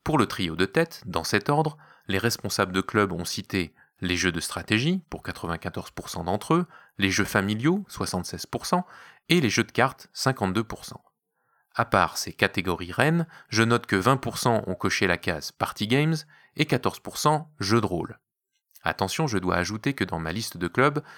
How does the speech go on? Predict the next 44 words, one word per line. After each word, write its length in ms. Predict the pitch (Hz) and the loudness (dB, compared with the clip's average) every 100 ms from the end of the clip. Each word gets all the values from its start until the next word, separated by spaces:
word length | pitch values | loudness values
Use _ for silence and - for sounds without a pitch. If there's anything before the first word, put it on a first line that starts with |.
| - - | -16 -10
il 120 | 95 | -4
y 40 | |
en 80 | 87 | -2
a 100 | 82 | -2
quelques-uns 600 | - 139 135 113 104 151 | -2 -2 0 0 2 2
qui 200 | 151 95 | 0 -4
visiblement 560 | 92 110 113 107 117 147 | -4 -2 0 2 2 0
se 160 | - - | -2 -6
spécialisent 600 | - 127 - 120 107 90 | -2 0 2 0 0 -2
dans 120 | 85 | 0
le 100 | 85 | 0
jeu 120 | 87 | -2
de 60 | 85 | -6
rôle. 280 | 82 - - - - _ | -6 -10 -16 -20 -20 _
Et 100 | 104 | 2
à 60 | 87 | 2
l'exception 500 | 123 - 147 - 110 | 2 2 0 0 0
de 80 | 85 | 2
quelques 340 | 156 156 - | 2 2 4
grosses 280 | 107 131 147 | 4 4 0
structures, 560 | - 107 - 156 170 - - - | -4 -8 -4 0 0 -2 -14 -4
je 100 | 110 | 0
n'ai 140 | 104 | 0
pas 160 | 110 170 | 4 4
eu 40 | |
l'impression 520 | 160 123 131 123 170 165 | 4 4 2 0 0 0
que 220 | 104 95 | 2 4
jeu 180 | 101 127 | 4 4
de 80 | |
rôle 340 | 117 131 135 123 | 4 6 6 4
et 260 | 98 92 82 | 0 -2 -2
jeu 180 | 80 110 | 0 0
de 60 | |
société 500 | - 101 - 110 117 | 0 -2 0 0 0
tels 200 | 87 87 | 0 -4
que 100 | - | -4
nous 180 | 90 85 | -6 -2
l'entendons 440 | 90 95 98 87 87 | 0 0 -2 -4 -4
généralement 600 | 90 87 85 98 139 151 - - | -4 -2 -2 -2 -2 -4 -14 -2
coexistaient 600 | 135 135 110 101 - 147 | 2 2 0 -6 -2 0
dans 100 | 101 | 2
les 100 | 98 | 2
mêmes 200 | 110 87 | 2 -2
clubs. 260 | - - | -6 -10